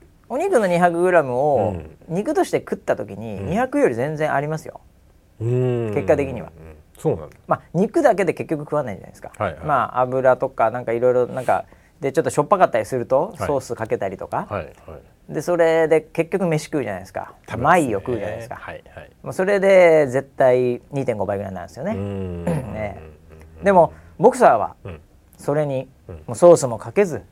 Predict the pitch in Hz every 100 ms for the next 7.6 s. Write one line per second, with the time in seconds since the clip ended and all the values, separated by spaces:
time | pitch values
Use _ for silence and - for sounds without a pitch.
0 | - - 110 - _ _ - 233 202 147
1 | - 185 196 156 131 190 175 135 135 151
2 | 147 147 143 - 202 226 262 - - 131
3 | 98 - - 123 131 - 107 - - _
4 | _ _ 98 104 90 92 85 82 80 85
5 | 80 - 104 98 110 170 - - 80 -
6 | _ _ _ _ _ _ - 127 170 170
7 | 180 185 - 104 - -